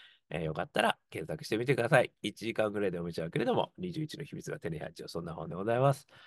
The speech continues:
えー、こんなことをお話してる私ですけども、普段はイノベーションのコンサルやってますので、イノベーションのお困りごとがありましたら、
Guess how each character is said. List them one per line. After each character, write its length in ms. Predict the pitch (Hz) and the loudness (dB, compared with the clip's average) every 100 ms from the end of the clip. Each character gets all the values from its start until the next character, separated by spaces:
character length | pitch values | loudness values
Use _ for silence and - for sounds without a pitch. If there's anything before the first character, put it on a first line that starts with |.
| - - _ _ - | -20 -20 _ _ 0
え 720 | 110 104 101 92 87 71 64 | 4 6 4 2 2 0 -2
ー、 20 | _ _ _ | _ _ _
こ 120 | - | -4
ん 20 | 113 | 0
な 80 | |
こ 80 | 104 | 2
と 240 | 95 80 - - | 2 0 -4 -8
を 60 | |
お 20 | |
話 220 | 90 85 - | -4 -4 -4
し 20 | |
て 40 | |
る 80 | 78 | -4
私 260 | 78 90 - | 0 0 0
で 80 | 98 | 0
す 80 | |
け 60 | - | 4
ど 80 | 156 | 6
も、 60 | |
普 100 | 117 | 8
段 160 | 104 85 | 6 6
は 80 | 73 | 4
イ 60 | |
ノ 100 | 87 | 0
ベ 80 | 87 | -2
ー 20 | |
シ 60 | 82 | -2
ョ 40 | |
ン 20 | 80 | -2
の 60 | |
コ 100 | - | 0
ン 40 | 110 | 4
サ 60 | |
ル 80 | 92 | 4
や 60 | 95 | 4
っ 20 | |
て 80 | 131 | 6
ま 120 | 151 | 4
す 60 | 139 | 4
の 80 | |
で、 100 | 92 | 0
イ 20 | 85 | 0
ノ 80 | |
ベ 80 | 87 | -2
ー 40 | 85 | -4
シ 100 | 85 | -6
ョ 20 | |
ン 20 | |
の 120 | 78 - _ | -8 -10 _
お 80 | - | -4
困 180 | 113 110 | 2 4
り 60 | |
ご 100 | 110 | 4
と 100 | 110 | 2
が 60 | 107 | 2
あ 20 | |
り 80 | 127 | 2
ま 80 | 302 | 2
し 60 | - | 4
た 100 | 196 | 2
ら、 160 | - | 2